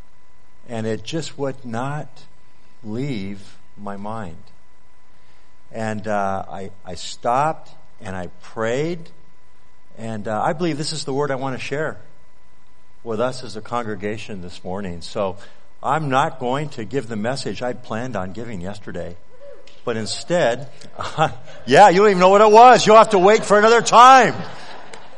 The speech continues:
But instead, I, I just want to share with you, um, what I believe the Lord's placed on my heart, uh,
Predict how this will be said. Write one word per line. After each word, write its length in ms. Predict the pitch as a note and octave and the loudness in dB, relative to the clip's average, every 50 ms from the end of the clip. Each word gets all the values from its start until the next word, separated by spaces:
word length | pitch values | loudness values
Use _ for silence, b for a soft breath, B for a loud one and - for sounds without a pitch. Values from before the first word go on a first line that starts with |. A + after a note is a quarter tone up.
| - - | -4 0
But 100 | - E3+ | 2 2
instead, 480 | E3 E3 D3+ - - - G#3 G#3+ G3+ F#3 | 2 2 0 0 2 4 6 8 8 8
I, 280 | E3 D#3+ D#3+ D3 D#3 D#3 | 8 6 6 4 2 2
I 40 | |
just 240 | D3 D#3 E3 - - | 0 -2 -6 -4 -2
want 140 | G3 F#3+ E3+ | -2 0 0
to 60 | D3+ | -2
share 440 | C#3 - - - D#3 D3+ D3+ D#3 D#3 | -4 -4 -4 -2 0 0 2 2 0
with 220 | D3 C#3 B2+ G#2+ | 0 -2 -4 -4
you, 420 | A#2+ A2+ G#2+ G#2 G#2 G#2 A2 A2+ A2+ - - - - - - | -4 -4 -4 -2 -2 -4 -4 -6 -8 -10 -10 -10 -12 -12 -10
um, 480 | - A#2+ A#2 A2 A2 G#2+ A2 G#2+ G#2+ G#2+ - - - - - - - - - - - - - - - - - - - - - - | -8 -6 -4 -4 -4 -4 -4 -6 -8 -10 -10 -10 -10 -12 -12 -12 -12 -12 -12 -12 -12 -12 -12 -12 -12 -12 -12 -12 -12 -12 -12 -8
what 160 | A2 A2+ B2 | -2 0 2
I 80 | C#3 D3 | 2 2
believe 160 | D3+ D3 G2+ | 0 -2 -4
the 80 | A2 | -2
Lord's 300 | G#2+ G#2 A2+ B2 A#2+ - | -2 -2 -2 -2 -4 -6
placed 300 | - - A2+ A2 G#2 - | -6 -6 -6 -6 -6 -6
on 120 | G2+ F#2 F2+ | -8 -6 -4
my 180 | F2+ G2 G#2 | -4 -4 -4
heart, 300 | G2 F#2 F2 E2 E2 F#2 - - - - - - - - - - - - - - - - - - - - - - - - A2+ | -4 -4 -6 -6 -6 -6 -10 -10 -12 -12 -12 -12 -12 -12 -12 -12 -12 -12 -12 -12 -12 -12 -12 -12 -12 -12 -12 -12 -12 -10 -8
uh, 320 | G#2 G2 F#2+ F#2+ F#2 F#2+ | -8 -8 -6 -8 -8 -8